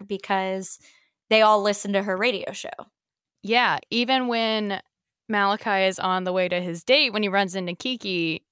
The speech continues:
Speaker 2: his date opens her door and they talk for a little bit. And as Kiki's leaving, she says, "Oh, I can't wait for the next show," or something like that. Like, they all listen to Brown Sugar,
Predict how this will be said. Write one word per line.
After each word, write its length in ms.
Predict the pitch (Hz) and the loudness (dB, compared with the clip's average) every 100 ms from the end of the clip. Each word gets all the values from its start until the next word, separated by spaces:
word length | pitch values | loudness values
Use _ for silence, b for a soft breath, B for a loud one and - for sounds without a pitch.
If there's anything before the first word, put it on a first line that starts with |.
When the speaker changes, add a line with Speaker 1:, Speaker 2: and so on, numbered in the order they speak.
| _ | _
Speaker 2:
his 240 | 233 220 | -2 0
date 260 | 175 214 196 | 2 2 2
opens 360 | 202 196 190 190 | 2 0 -2 -2
her 120 | 180 | -4
door 600 | 175 208 202 175 165 170 b b b _ | 0 2 4 4 2 -4 b b b _
and 480 | 196 196 185 180 180 | 2 4 4 2 0
they 120 | 185 | 0
talk 260 | 185 190 185 | 2 2 2
for 100 | - | 0
a 60 | 175 | -2
little 220 | 170 175 | -2 -2
bit. 320 | 170 165 170 - | -2 -2 -4 -4
And 160 | 185 | -4
as 160 | 170 170 | -4 -4
Kiki's 400 | - 175 180 165 | -8 -8 -8 -6
leaving, 320 | 175 170 175 | -6 -4 -6
she 160 | 165 175 | -8 -8
says, 300 | - 170 165 | -6 -6 0
"Oh, 120 | 226 | 2
I 80 | 247 | 2
can't 220 | 226 233 190 | 2 2 2
wait 160 | 214 | 0
for 100 | 226 | -2
the 80 | 208 | -2
next 240 | 196 180 - | 0 0 0
show," 480 | 269 254 170 170 170 _ - | 4 6 6 0 -6 _ -6
or 480 | 190 180 170 151 - | -2 0 -2 -4 -10
something 300 | - 180 160 | -12 -10 -8
like 200 | 151 151 | -6 -6
that. 220 | 156 143 - | -4 -4 -2
Like, 180 | 196 185 | -2 2
they 120 | 208 | 2
all 340 | - 220 220 220 | 6 6 6 4
listen 260 | 208 208 | 0 -2
to 60 | 202 | -4
Brown 280 | 190 180 175 | -2 -2 -2
Sugar, 540 | - 226 185 170 170 | -4 -2 0 -2 -4